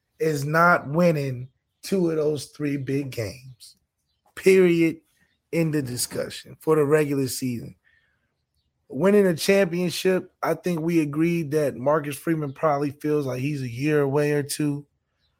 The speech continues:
And I, and I think I can, I can stick to that. But at the same time, I truly believe the,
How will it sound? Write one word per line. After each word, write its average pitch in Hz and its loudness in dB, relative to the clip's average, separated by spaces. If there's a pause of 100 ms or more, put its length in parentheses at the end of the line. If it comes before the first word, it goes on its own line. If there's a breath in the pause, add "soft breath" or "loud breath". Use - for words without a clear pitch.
(340)
And 147 0
I, 143 2
and 139 -4
I 139 0
think 143 -4
I 139 2
can, 135 -4
I 135 -2
can 143 -6
stick - -2
to - -8
that. - -8 (540)
But 143 -2
at 143 -2
the 120 -12
same 170 -4
time, 147 -4
I 110 -8
truly 147 -4
believe 135 -6 (1300)
the, 135 0